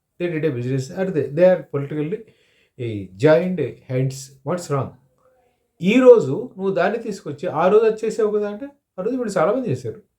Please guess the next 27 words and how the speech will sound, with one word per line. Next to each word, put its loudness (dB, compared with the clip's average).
And -4
ఇప్పటికీ -2
కొంతమంది -4
బీఆర్ఎస్ 0
ఎమ్మెల్యే, -6
బీఆర్ఎస్ 0
నాయకుల 2
మీద -8
or -4
ఎమ్మెల్యేల 2
మీద -6
ఉన్న -4
ఒక -2
ఎలిగేషన్ -6
ఏమిటంటే, -8
ఈరోజు 2
కూడా -16
they 2
are 2
partners -6
with -10
several -2
Andhra -4
leaders -8
in -6
doing 2
businesses. -12